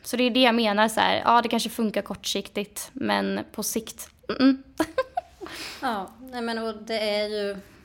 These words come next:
Speaker 2: det är ju också därför vi pratar om det här.
Speaker 1: Mm.
Speaker 2: Det, det kan ju vara som man känner igen sig.
Speaker 1: Ja.
Speaker 2: Och ibland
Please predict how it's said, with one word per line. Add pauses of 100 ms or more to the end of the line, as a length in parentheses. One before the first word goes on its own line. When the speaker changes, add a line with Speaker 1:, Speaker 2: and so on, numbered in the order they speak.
(140)
Speaker 2:
det
är
ju
också
därför
vi
pratar
om
det
här. (200)
Speaker 1:
Mm. (680)
Speaker 2:
Det,
det
kan
ju
vara
som
man
känner
igen
sig.
Speaker 1:
Ja. (400)
Speaker 2:
Och
ibland